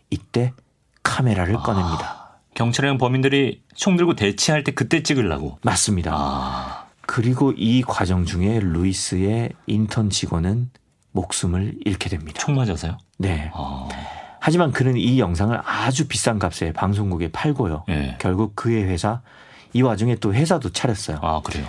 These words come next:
Speaker 1: 아, 비디오 뉴스 코퍼레이션, 줄여서
Speaker 2: 음.
Speaker 1: 이제 브이엔피라고, 아, V,
Speaker 2: 엔씨.
Speaker 1: 브이엔씨라고 하는데요.
Speaker 2: 예.
Speaker 1: 이 회사는 성장을 해서 무급 인턴은 죽었지만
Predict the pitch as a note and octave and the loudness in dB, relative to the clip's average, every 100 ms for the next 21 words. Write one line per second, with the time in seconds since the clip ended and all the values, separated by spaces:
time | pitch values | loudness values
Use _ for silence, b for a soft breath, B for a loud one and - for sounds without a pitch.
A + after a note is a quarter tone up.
0 | B B - F2+ D#2+ A2 A2 E3 A#2+ G2 | B B -2 0 2 2 4 4 4 0
1 | - A#2 G2+ G2+ E2 - D2+ E2 C#3 B2+ | -2 -4 0 0 0 -2 -4 0 2 2
2 | A#2+ F2 E2 - - A2 B2+ - F#2+ F#2+ | 2 0 -2 -2 0 2 2 0 0 0
3 | - C#3 C3 F#2 - B B - - D#2+ | -2 -2 -2 -4 -12 B B -2 0 -2
4 | - A#2+ C3 C3+ C3+ B B - F#2 B2 | 0 4 4 2 -2 B B -2 2 4
5 | C#3+ - A#2 - - D#3 B2+ F#2 D#2 D2+ | 4 2 2 2 2 4 2 0 -2 -2
6 | D#2 - - C3+ B B B B B B | -2 -2 -4 -8 B B B B B B
7 | B - C#3 D3 B2 G#2 G#2+ A2+ D3+ C#3+ | B 0 4 4 4 2 2 2 2 2
8 | G2+ D#2+ E2+ F#2+ D#2 D#2+ _ _ A2 A#2 | 2 0 0 0 -2 -8 _ _ -2 0
9 | F3 D#3+ G2+ G2+ B2 G#2 F2 F#2 F2 - | 0 0 -2 0 0 0 0 -2 -2 -2
10 | F#2+ B2 | 0 0